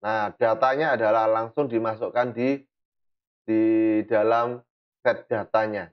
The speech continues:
Jadi bukan, bukan menjadi pembanding. Seperti itu.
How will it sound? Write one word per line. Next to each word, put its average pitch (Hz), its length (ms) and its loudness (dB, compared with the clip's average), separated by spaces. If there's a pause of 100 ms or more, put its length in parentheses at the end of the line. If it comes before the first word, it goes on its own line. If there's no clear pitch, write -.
Jadi 104 240 -4
bukan, 113 400 -2 (240)
bukan 120 380 -2
menjadi 123 580 -2 (240)
pembanding. 117 720 -2 (720)
Seperti 92 420 -10
itu. 92 240 -8